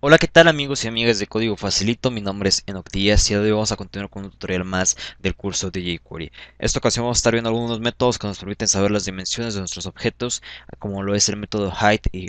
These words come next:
wipe, y también vamos a ver algunos métodos que nos permiten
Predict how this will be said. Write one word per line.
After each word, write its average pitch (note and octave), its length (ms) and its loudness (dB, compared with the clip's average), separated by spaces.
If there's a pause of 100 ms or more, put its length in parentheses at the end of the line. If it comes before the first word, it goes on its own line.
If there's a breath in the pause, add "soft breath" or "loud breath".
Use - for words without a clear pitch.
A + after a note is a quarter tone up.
wipe, G#2 280 2 (360 loud breath)
y C#3 80 0
también A#2+ 240 2
vamos A#2 320 2
a - 20 2
ver G#2+ 120 2
algunos G#2+ 280 -2
métodos B2 320 -2
que A2 80 -10
nos G#2 100 -10
permiten G#2 400 -4